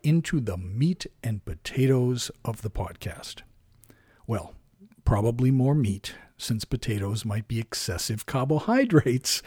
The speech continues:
when we're trying to eat healthy. Before we get into today's topic,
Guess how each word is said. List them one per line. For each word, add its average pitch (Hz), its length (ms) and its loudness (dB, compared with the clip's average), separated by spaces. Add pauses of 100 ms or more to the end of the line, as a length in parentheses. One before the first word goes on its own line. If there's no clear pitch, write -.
(240)
when 127 200 4
we're 120 100 4
trying 117 480 2
to - 140 -6
eat 107 180 -2
healthy. 85 500 -10 (1120)
Before 233 460 12
we 226 200 10
get 180 300 10
into 151 300 6
today's 156 560 10
topic, 131 560 4